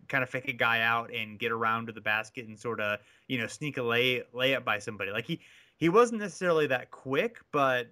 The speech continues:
like, he just maybe, like, somewhat i-, in similar in style to, you know, a Paul Pierce, where he could just, you know, he was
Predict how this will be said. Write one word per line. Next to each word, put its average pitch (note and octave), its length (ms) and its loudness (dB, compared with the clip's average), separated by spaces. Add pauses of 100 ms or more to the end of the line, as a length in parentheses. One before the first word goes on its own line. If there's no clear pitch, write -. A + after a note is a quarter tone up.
like, C#3+ 240 -6
he F3+ 300 -8
just E3 360 -10
maybe, G3 300 -2
like, E3+ 180 4
somewhat D#3+ 680 2 (120)
i-, D#3 60 -10
in D3 320 -6
similar D3+ 360 0
in C3+ 100 2
style B2+ 560 2
to, A#2 600 -4
you A#2+ 120 -4
know, A#2+ 120 -2
a B2 120 0
Paul C#3+ 220 0
Pierce, A#2+ 440 -2
where A2 160 -2
he A#2 140 -4
could A#2+ 120 -8
just, A#2 300 -8
you C3 80 -4
know, A#2 80 -2
he B2 80 -2
was B2 220 -4